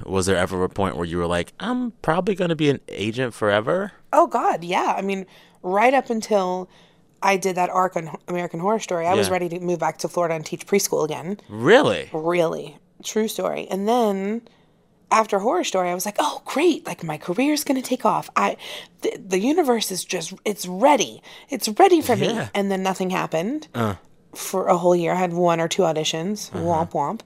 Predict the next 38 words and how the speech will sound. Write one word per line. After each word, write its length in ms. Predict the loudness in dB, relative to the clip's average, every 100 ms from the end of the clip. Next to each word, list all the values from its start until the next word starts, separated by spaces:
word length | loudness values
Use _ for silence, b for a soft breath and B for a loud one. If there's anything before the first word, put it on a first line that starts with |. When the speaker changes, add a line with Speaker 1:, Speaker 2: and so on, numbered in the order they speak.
| B B B -2
Speaker 2:
And 180 | 0 2
then 460 | 0 0 -2 -6 -10 b b b b b _ _
when 200 | 0 2
This 160 | 2 2
Is 100 | 2
Us 160 | 0
came 180 | 2 0
around, 200 | 0 0
that's 280 | 0 0 -2
when 120 | -2
I 120 | 0
was 180 | 0 -2
on 460 | -2 -4 -4 -4 -4
unemployment 680 | -4 -4 0 2 2 0 -2
and 120 | -4
I 40 | -2
had 220 | -2 -2
eighty-one 400 | -2 -2 -4 -4
cents 260 | -2 0 0
Speaker 1:
What, 120 | 2
you 140 | 4
were 80 | 4 4
Speaker 2:
in 80 | 2
my 0 |
Speaker 1:
on 180 | 4 4
Speaker 2:
bank 140 | 2 0
account. 120 | -2
Speaker 1:
unemployment? 520 | -4 -4 -4 -4 -10 -16 -2
Speaker 2:
Correct. 640 | 0 0 -4 -8 -14 -16 -12
Speaker 1:
Girl. 480 | -2 0 0 -4 -18 -20 B -8
Speaker 2:
I, 80 | -6 0
I'm 140 | 0
trying 200 | 0 -6 -6
to 60 | -4
tell 200 | -2 -2
you. 220 | -2 -4 0
Speaker 1:
<laughs> 240 | 2 4
Okay. 480 | 2 2 -2 0